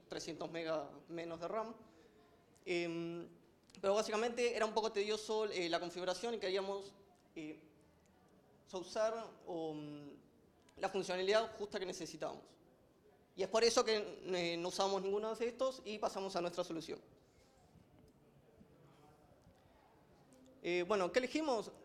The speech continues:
res y json básicamente porque es mucho más fácil empezar trabajando con json, no sé si, si usaron X M L, eh, pero empezar con json es mucho más rápido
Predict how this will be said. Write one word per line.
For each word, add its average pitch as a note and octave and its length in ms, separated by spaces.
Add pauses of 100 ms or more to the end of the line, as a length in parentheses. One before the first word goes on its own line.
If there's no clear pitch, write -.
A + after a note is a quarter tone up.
res A#3+ 220
y G#3 40
json B3 440
básicamente A3+ 640
porque F#3+ 640
es F3+ 140
mucho G#3 200
más G3 100
fácil F3 260
empezar F3 420 (160)
trabajando F#3 340
con F#3+ 140
json, G#3+ 300
no F#3 40
sé F#3+ 140
si, E3 480 (300)
si - 100
usaron F#3+ 280
X F#3 200
M G#3 200
L, A3+ 220 (760)
eh, E3 320
pero F3 160
empezar F#3+ 340
con G#3+ 120
json G#3+ 420
es F3 220
mucho G3 360
más G3+ 140
rápido G#3 560